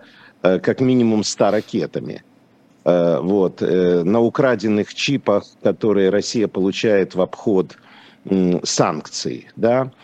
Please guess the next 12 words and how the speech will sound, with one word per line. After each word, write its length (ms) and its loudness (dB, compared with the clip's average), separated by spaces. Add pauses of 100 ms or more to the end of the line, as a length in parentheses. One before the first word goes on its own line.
(400)
э, 320 2
и 40 -2
которых 400 0
она 200 0
достаточное 640 -2
количество 560 -2
скопила, 720 -4
и 460 -4
собирается 680 0
снова 440 2
и 100 2
снова 640 -2